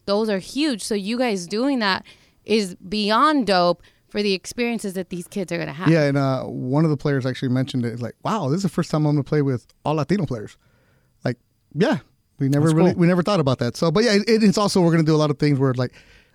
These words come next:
Speaker 2: uh, some of the underclassmen, how to get into the colleges, how to get N C double A cer-, certification, how to properly apply to different schools. So it's a lot of mentoring also for a lot of these young kids. So it's pretty,
Speaker 3: Yeah.
Speaker 2: pretty cool. And then, you know, honoring Lorenzo Mata, who, uh, went to U C L A, played on three Final Four teams, and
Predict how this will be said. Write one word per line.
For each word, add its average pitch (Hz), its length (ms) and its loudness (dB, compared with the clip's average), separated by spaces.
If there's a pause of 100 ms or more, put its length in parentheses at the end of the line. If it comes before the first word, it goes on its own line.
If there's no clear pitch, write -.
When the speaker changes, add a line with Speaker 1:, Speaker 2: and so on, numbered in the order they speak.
Speaker 2:
uh, 131 160 0
some 156 120 0
of 151 80 4
the 147 60 4
underclassmen, 139 480 0
how 139 220 0
to 151 80 2
get 143 160 2
into 135 160 -2
the 135 100 0
colleges, 131 380 -2
how 139 100 0
to 135 80 -2
get 139 140 -4
N 143 80 -2
C 139 100 -4
double 131 240 -2
A 123 60 -4 (180)
cer-, 131 300 -4 (100)
certification, 135 760 -2
how 135 180 2
to 139 160 0 (260)
properly 147 400 2
apply 135 280 0
to 135 100 0
different 131 260 -2
schools. 131 360 0
So 139 60 0
it's 120 100 -4
a 147 40 0
lot 156 160 2
of 139 60 0
mentoring 143 420 2
also 123 240 -4
for 120 200 -4 (400)
a 131 40 -2
lot 127 80 0
of 120 40 -4
these 117 120 -2
young 117 160 -4
kids. 117 240 -10
So 131 60 -2
it's 147 100 2
pretty, 175 180 2
Speaker 3:
Yeah. 151 60 -6
Speaker 2:
pretty 160 200 0
cool. 156 160 2
And 139 100 4
then, 139 100 4 (280)
you 190 80 4
know, 185 60 4
honoring 180 300 4
Lorenzo 175 200 4
Mata, 190 280 0
who, 160 320 4
uh, 151 160 4
went 156 200 2
to 165 340 2
U 156 280 0
C - 180 -2
L 165 160 0
A, 202 100 2
played 160 200 0
on 147 120 2
three 156 260 2
Final 165 300 0
Four 170 220 2
teams, 190 340 0
and 143 160 2